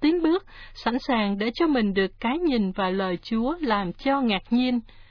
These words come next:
Chứng tá ấy yêu cầu chúng ta hãy có tâm hồn bé nhỏ, hoàn toàn sẵn sàng và khiêm tốn ngoan ngoãn, thúc đẩy chúng ta sống hiệp thông huynh đệ và can đảm thi hành sứ mạng trên thế giới.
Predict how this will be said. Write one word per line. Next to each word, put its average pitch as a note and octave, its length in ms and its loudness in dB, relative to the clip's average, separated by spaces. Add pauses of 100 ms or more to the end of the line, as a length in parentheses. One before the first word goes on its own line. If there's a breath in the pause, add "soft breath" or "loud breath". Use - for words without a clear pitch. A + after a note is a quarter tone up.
(480 soft breath)
Chứng D#4+ 200 2
tá C#4+ 280 2
ấy C4 240 2 (180)
yêu D#4 200 4
cầu G#3 200 2
chúng D#4 220 -6
ta C4+ 340 2 (180 loud breath)
hãy A#3 200 -2
có C#4+ 300 2
tâm D#4 200 4
hồn G3+ 340 -2
bé G#3 180 -2
nhỏ, G3+ 380 -2 (240 soft breath)
hoàn G3+ 300 0
toàn F#3 320 -2
sẵn - 280 -6
sàng G3 380 -2
và F3+ 220 0
khiêm C#4 300 -2
tốn C4 340 0
ngoan C#4+ 300 2
ngoãn, F#3 280 -2 (320 loud breath)
thúc F#4+ 240 2
đẩy G3 240 0
chúng E4 160 -2
ta C#4 260 2
sống C4+ 340 0
hiệp G#3+ 180 2 (100)
thông C#4+ 260 4
huynh D4 240 2
đệ G#3 300 -2 (240 soft breath)
và G#3 300 4
can D4+ 200 -2
đảm G3 300 0
thi C#4+ 200 0
hành G#3 260 -2
sứ C#4 260 -4
mạng A3+ 340 -2
trên A#3+ 300 0
thế C4+ 140 -4
giới. A#3+ 380 0